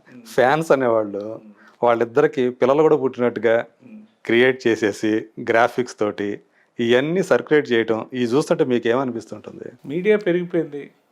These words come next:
Speaker 1: Hmm.
Speaker 2: తులసి
Speaker 1: అది
Speaker 2: నాకు,
Speaker 1: చూసే కొత్త వాళ్ళు ఎవరైనా
Speaker 2: తులసి నాకు
Speaker 1: చూస్తే
Speaker 2: తల్లి లాంటిది. నాకు రాశారు,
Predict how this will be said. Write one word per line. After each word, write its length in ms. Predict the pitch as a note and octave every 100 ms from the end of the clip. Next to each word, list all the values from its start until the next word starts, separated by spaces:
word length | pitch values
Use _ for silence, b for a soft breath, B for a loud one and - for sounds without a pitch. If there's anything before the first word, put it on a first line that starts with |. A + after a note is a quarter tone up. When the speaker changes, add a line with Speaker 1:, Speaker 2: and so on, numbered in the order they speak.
| A2
Speaker 1:
Hmm. 220 | G#2+ G2+ F#2+ _ _ _ _ _
Speaker 2:
తులసి 180 | - C#3
Speaker 1:
అది 100 | B2+
Speaker 2:
నాకు, 80 | D#3+
Speaker 1:
చూసే 220 | F3 D#3+
కొత్త 300 | - B2 -
వాళ్ళు 160 | E3+ C#3+
ఎవరైనా 180 | D3+ F3+
Speaker 2:
తులసి 140 | G3
నాకు 120 | F3+
Speaker 1:
చూస్తే 160 | E3 C#3+
Speaker 2:
తల్లి 140 | D3
లాంటిది. 480 | D3+ C3 A#2 G#2+ A2 _ _ _ _ _ _ _ _ _ _ _ -
నాకు 160 | C3 B2
రాశారు, 500 | A2 A2 G#2 F#2+